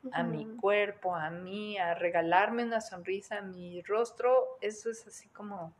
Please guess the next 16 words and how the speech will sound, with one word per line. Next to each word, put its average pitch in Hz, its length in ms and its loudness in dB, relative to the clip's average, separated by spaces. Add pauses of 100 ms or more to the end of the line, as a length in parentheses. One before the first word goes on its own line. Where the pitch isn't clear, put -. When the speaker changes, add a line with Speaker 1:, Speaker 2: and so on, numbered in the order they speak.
(240)
Speaker 2:
Guau. 202 340 0 (240)
Speaker 1:
Sí. - 360 -6 (320)
Speaker 2:
Maravilloso. 214 800 -2 (560)
Muy 302 160 8
bien, 233 300 4
nos 285 220 4
vamos 339 340 6
con 226 240 0
el 208 180 -2
sábado. - 560 4 (960)
El 247 160 2
sábado 320 340 12
tiene 320 220 4
que 269 120 0
ver 254 180 8
con 262 200 6